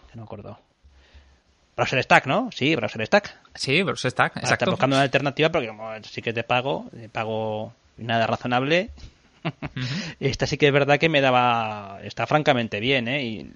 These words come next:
Speaker 1: la verdad que viendo todo lo que tiene, es súper completa, ¿eh? Una pasada.
Speaker 2: Sí,
Speaker 1: Mm.
Speaker 2: sí, sí, además funciona... Esta funciona bien. Y, y te permite ejecutar de forma paralela muchas instancias.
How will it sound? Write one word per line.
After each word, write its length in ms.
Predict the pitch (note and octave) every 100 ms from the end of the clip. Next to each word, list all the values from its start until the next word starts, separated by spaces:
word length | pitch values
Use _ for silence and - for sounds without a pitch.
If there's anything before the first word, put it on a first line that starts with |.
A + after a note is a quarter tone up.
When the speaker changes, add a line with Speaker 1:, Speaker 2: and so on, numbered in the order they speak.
| -
Speaker 1:
la 60 | F#2+
verdad 260 | G#2 A2+
que 140 | A#2 B2+
viendo 220 | B2 B2+
todo 140 | B2
lo 80 | B2+
que 100 | B2
tiene, 800 | B2+ C3 C#3 D#3+ D3+ B2+ G#2+ F#2+
es 80 | F#2+
súper 440 | - - C3+ B2 A#2
completa, 460 | G#2 - C#3+ A2 A#2
¿eh? 120 | C#3+
Una 180 | B2+ A#2
pasada. 460 | A2 C3 B2 - _ _ - - - - - - -
Speaker 2:
Sí, 240 | - B2+
Speaker 1:
Mm. 80 | C3 _ _ _
Speaker 2:
sí, 160 | - D3
sí, 180 | - C3+
además 220 | A#2+ C3
funciona... 840 | D3+ - C#3 C#3+ C#3 C3 A#2+ A#2 -
Esta 180 | - D#3+
funciona 360 | D3 C#3+ B2
bien. 220 | A#2+ B2 - - - - -
Y, 600 | B2+ B2+ B2 B2 B2 A2+ -
y 40 | C3+
te 100 | C#3
permite 380 | C3 C#3 D#3+
ejecutar 440 | D#3+ D#3 C#3 D3 D3+
de 60 |
forma 220 | C#3 C#3 C#3
paralela 460 | D3 C3+ C#3 C#3+
muchas 300 | C#3+ C#3 C3+
instancias. 580 | A#2+ A#2+ A#2 A#2 - -